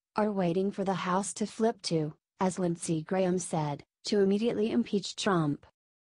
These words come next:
And the turncoat G O P will join them, or so the liberal dream goes. It is a real threat, and it could happen, and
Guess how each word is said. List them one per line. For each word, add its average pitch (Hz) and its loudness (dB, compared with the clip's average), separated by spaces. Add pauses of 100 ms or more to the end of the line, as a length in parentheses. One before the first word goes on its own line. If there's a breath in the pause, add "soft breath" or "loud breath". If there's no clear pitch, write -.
(300)
And 208 4
the 214 0
turncoat 190 0
G 196 2
O 196 2
P 196 0
will 185 4
join 180 2
them, 165 0 (220)
or 185 4
so 220 2
the 214 2
liberal 247 4
dream 208 0
goes. 165 -2 (680)
It 196 4
is 180 2
a 175 2
real 180 2
threat, 180 -2
and 180 2
it 190 2
could 202 -2
happen, 180 -2
and 175 0